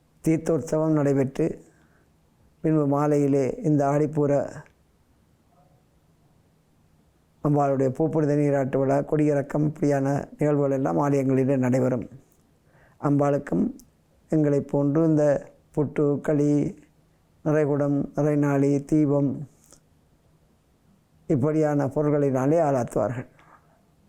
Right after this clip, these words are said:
அந்த பொருள்கள் எல்லாம், ஆளாத்துகின்ற பொருள்கள் ஒற்றைப்படையாக இருக்கும். ஐந்து, ஏழு, ஒன்பது, பதினொன்று, இப்படி ஒற்றைப்படையாக இருக்கும். சுமங்கலிகளினாலே இந்த ஆலாத்தி, அந்த பொருட்களினாலே ஆலாத்தி எடுக்கப்பட்டு, அந்த பிள்ளைகளுடைய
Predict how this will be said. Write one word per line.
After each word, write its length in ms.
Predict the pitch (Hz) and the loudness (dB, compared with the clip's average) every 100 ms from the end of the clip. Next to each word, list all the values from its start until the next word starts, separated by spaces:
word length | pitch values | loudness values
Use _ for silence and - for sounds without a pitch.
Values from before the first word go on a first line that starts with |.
| - | -4
அந்த 220 | 151 139 | -2 -2
பொருள்கள் 400 | - 156 165 156 | -2 0 0 0
எல்லாம், 220 | 143 151 | 0 0
ஆளாத்துகின்ற 540 | 147 160 160 165 147 139 | 0 0 0 -2 -2 0
பொருள்கள் 360 | 139 151 185 | 0 2 2
ஒற்றைப்படையாக 840 | 151 143 170 156 147 143 143 139 139 | 0 0 -2 -2 0 0 2 0 0
இருக்கும். 440 | 143 117 - - _ _ _ _ _ _ _ - | -2 -4 -10 -12 _ _ _ _ _ _ _ -6
ஐந்து, 380 | 147 151 139 151 | -2 0 2 2
ஏழு, 480 | 151 151 143 147 | 2 2 2 2
ஒன்பது, 340 | 151 147 139 147 | 2 2 2 0
பதினொன்று, 420 | 147 147 143 143 | 0 0 0 -2
இப்படி 200 | - 143 | -2 0
ஒற்றைப்படையாக 580 | 131 135 143 135 127 131 | 0 -2 -2 0 0 0
இருக்கும். 380 | 139 127 - 160 | -2 -4 -2 0
சுமங்கலிகளினாலே 960 | 156 160 151 143 135 135 131 131 165 | 2 2 2 2 0 0 0 0 2
இந்த 160 | 165 139 | 2 0
ஆலாத்தி, 720 | 139 139 135 - - - - _ _ _ _ _ _ | 0 0 -2 -4 -10 -10 -10 _ _ _ _ _ _
அந்த 140 | - 147 | -2 -2
பொருட்களினாலே 840 | 165 143 165 143 139 143 180 - - - - - - | 0 -2 0 0 0 0 0 -2 -8 -20 -20 -16 -6
ஆலாத்தி 260 | 143 147 131 | -2 -2 -2
எடுக்கப்பட்டு, 720 | 139 131 131 139 110 151 - - - _ _ _ _ _ - _ _ _ _ _ _ _ _ _ | -2 -2 -2 -2 -2 -4 -4 -8 -20 _ _ _ _ _ -20 _ _ _ _ _ _ _ _ _
அந்த 220 | - 147 139 | -2 -2 0
பிள்ளைகளுடைய 720 | 160 156 151 151 147 147 143 | 0 0 2 2 2 2 0